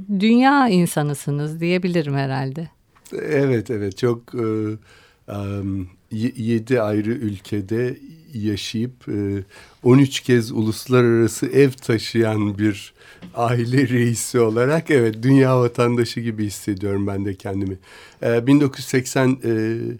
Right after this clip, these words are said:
Speaker 2: deki sancılı dönemde bir, e, çıkış ihtiyacını duyduk. Seksen yılıydı tetikleyen. E, ve, e, Amerika'da başlayan bir kariyerde, e,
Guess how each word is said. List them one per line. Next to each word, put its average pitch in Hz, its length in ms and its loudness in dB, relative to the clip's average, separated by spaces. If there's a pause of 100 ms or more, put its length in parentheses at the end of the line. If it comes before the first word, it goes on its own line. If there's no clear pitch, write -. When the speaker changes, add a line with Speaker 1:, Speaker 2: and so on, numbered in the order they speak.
(1040)
Speaker 2:
deki 123 480 -2
sancılı 117 720 -2
dönemde 110 1000 0
bir, 104 460 -4
e, 95 80 -6
çıkış - 440 -12
ihtiyacını 90 760 -8
duyduk. 90 340 -14
Seksen - 460 -8
yılıydı 95 600 -8
tetikleyen. 101 800 -12 (600)
E, 107 80 -12 (640)
ve, 127 140 0
e, 117 240 -4 (460)
Amerika'da 123 640 2
başlayan 101 560 -4
bir 101 80 -6
kariyerde, 104 840 -4 (540)
e, 123 60 -8